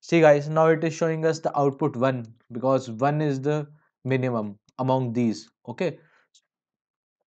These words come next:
and now coming to the sum function in the tuple. Okay,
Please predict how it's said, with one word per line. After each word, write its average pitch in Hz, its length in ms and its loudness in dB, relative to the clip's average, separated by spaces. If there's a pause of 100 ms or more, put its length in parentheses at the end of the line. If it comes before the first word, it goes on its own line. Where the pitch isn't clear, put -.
(680)
and 156 180 0
now 175 240 8
coming 190 420 0
to 185 140 -2
the 160 340 4
sum 170 880 0
function 143 460 -4
in 131 220 -6
the 123 120 4
tuple. 139 540 4 (920)
Okay, 131 300 -2